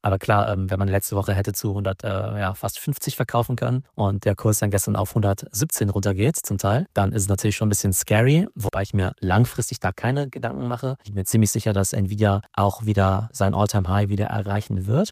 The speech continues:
aber es kann einfach ein bisschen länger dauern. Also wenn jetzt DeepSeek nicht passiert wäre, dann wäre Nvidia vielleicht jetzt schon wieder auf dem All-Time-High, auf hundertsechzig Dollar vielleicht sogar,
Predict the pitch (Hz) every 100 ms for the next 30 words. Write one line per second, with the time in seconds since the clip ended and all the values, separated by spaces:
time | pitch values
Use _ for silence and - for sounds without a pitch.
0 | - 107 131 - 110 107 110 110 110 101
1 | 95 92 95 92 - 98 95 - - 101
2 | 101 101 - 113 - 113 131 151 - -
3 | 147 139 139 139 - 104 101 104 101 104
4 | 101 - 95 - 123 - 139 135 131 -
5 | 131 127 135 123 127 135 113 - 123 113
6 | 120 - 127 120 - - 117 123 - 123
7 | 127 123 127